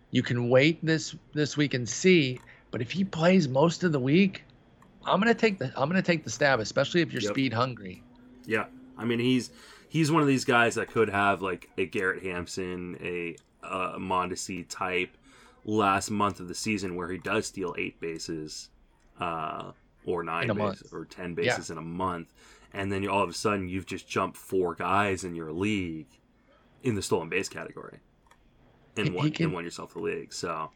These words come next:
Speaker 1: could fulfill that role that V R did for them.
Speaker 2: Yeah.
Speaker 1: Um, like, he's not, he's not appreciably worse than, than, than V R.
Speaker 2: Nope.
Speaker 1: Um,
Speaker 2: I think
Speaker 1: and I'm
Speaker 2: he's,
Speaker 1: talk-,
Speaker 2: I
Speaker 1: I'm
Speaker 2: think he's
Speaker 1: talking V R back then, even.
Speaker 2: Yeah, I think he's very much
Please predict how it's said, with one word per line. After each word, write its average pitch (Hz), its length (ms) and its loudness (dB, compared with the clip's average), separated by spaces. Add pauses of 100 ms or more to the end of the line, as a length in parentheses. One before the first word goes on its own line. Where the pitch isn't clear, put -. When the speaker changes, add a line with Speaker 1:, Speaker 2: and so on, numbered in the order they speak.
(120)
Speaker 1:
could 156 200 0
fulfill 180 360 0
that 175 160 6
role 165 180 6
that 156 120 4
V 139 160 2
R 135 180 6
did 113 240 0
for 110 160 -6
them. 95 440 2 (320)
Speaker 2:
Yeah. 107 140 0
Speaker 1:
Um, 95 220 -4
like, 101 240 -4
he's 120 320 0
not, 127 460 4 (800)
he's 104 180 -10
not 120 380 0 (260)
appreciably 120 760 -2
worse 98 360 0
than, 95 340 -4 (160)
than, 95 440 0 (460)
than 104 180 4
V 104 160 2
R. - 380 0
Speaker 2:
Nope. 131 300 0
Speaker 1:
Um, 87 460 -4
Speaker 2:
I 110 80 0
think 120 180 0
Speaker 1:
and 120 100 2
I'm 110 60 2
Speaker 2:
he's, 110 100 2
Speaker 1:
talk-, 139 100 8
Speaker 2:
I 135 60 8
Speaker 1:
I'm 107 40 2
Speaker 2:
think 110 160 0
he's 143 100 4
Speaker 1:
talking 123 160 -2
V 131 120 2
R 120 160 6
back 107 320 -4
then, 107 500 -4
even. 107 160 -2
Speaker 2:
Yeah, 92 120 2
I 90 100 0
think 110 180 -2
he's 104 180 -4
very 101 280 4
much 95 480 0